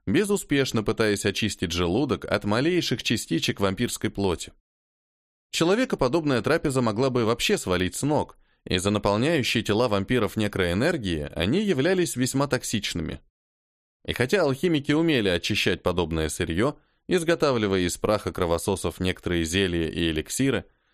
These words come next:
но всё же обычным людям жрать кровососов в отместку очень не рекомендовалось. И не совсем обычным тоже.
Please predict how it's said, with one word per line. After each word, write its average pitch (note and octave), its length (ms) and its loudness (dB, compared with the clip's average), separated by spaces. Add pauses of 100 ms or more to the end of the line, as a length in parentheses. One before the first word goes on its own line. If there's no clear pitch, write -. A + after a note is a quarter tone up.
(140)
но F#3 120 0
всё A3 180 2
же F#3 160 2
обычным C3 520 0
людям C#3 340 2
жрать A2 280 0
кровососов F#2 600 -2
в D#3+ 60 2
отместку E3 600 0
очень G#2+ 360 0
не E2+ 120 2
рекомендовалось. F2+ 840 -2 (880)
И C#3 240 2
не A#3 140 2
совсем G3 360 0
обычным F#3+ 420 0
тоже. A#2+ 480 -2